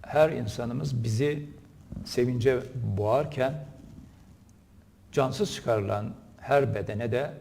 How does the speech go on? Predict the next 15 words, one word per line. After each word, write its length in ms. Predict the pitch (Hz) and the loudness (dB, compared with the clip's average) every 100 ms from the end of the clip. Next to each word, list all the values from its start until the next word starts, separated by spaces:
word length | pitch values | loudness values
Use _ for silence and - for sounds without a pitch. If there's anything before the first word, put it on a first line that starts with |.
| - - | -18 -6
gözyaşı 540 | 135 131 104 107 - 107 | 4 4 4 -2 -4 -8
döktük. 420 | 98 - - - - - - - - - - | -8 -14 -20 -20 -20 -20 -20 -20 -20 -18 -4
Ama 320 | 123 123 - - - - - - - - | -2 -2 -4 -12 -20 -20 -20 -20 -20 -4
bu 240 | 131 370 - | 2 2 0
ikisinin 480 | - - - 165 175 | -6 -6 -4 -2 -2
dışında 400 | 135 - 120 127 | -2 -2 0 0
da 160 | 117 - 135 | 0 -4 -2
biri 220 | 117 113 | -2 0
var 260 | 123 139 139 | 2 2 2
ki 200 | 135 151 - - - - | 0 0 -4 -18 -20 -16
kaybolan 480 | - 120 98 92 113 | -2 0 0 -2 -4
insanlarımız 840 | 104 90 101 98 95 92 87 - - - - - - - - - - - | -6 -8 -8 -6 -8 -8 -10 -14 -18 -20 -20 -20 -20 -20 -20 -20 -20 -6
veya 400 | 123 120 127 131 - - - - | -2 0 0 -4 -16 -20 -20 -6
erişilemeyen 680 | 127 117 - 127 127 101 113 139 - - - | -4 -4 -2 -2 0 0 -2 -2 -10 -18 -18
cesetler. 680 | - 107 - 98 - 92 - | -8 -6 -6 -8 -10 -10 -12